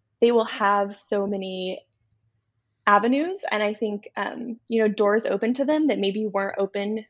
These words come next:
previously because of the time that we are, um, living in right now. Um, so <laughs> I, I think that, I think that's a huge, a huge, um,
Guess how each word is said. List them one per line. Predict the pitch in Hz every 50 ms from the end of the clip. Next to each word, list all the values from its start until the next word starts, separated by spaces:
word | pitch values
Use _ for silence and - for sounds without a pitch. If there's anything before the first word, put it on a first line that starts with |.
| _ _
previously | - 208 196 202 214 233 247 - 311 320 339 -
because | - 226 - - 202 196 196 - - 202
of | 196 190 190 196 214 214 - - _ _ _ _ _ _ _ - - -
the | - 180
time | - 214 202 202 208
that | 208 202
we | - 208 208
are, | - - 196 196 190 190 202 202 - _ _ _ _ _ _ _ _ _ _ _ _ _ _ _ - -
um, | 208 - - 220 226 247 247 233 _ _ _ _ _ _ _ _ _ _ _ _ _ _ _ _ _ -
living | 208 220 226 226 262 254 262
in | 262 254 254
right | 240 233 220 214
now. | 214 247 294 233 - - - 240 - - -
Um, | 220 214 202 196 196 190 190 196 196 208 226 277 _ _ _ _ _ _
so | - - 330
<laughs> |
I, | 320 - 302 277 -
I | 226 269 269
think | - 294 269 254 -
that, | 214 208 208 196 202
I | 220
think | - 240 226 -
that's | 220 202 - 214
a | 196
huge, | - 202 208 208 180 196 - - - _ _ _ _ _ _ _ -
a | 226
huge, | 214 - 208 214 214 208 - - - - _ -
um, | - - - - - 247 247 208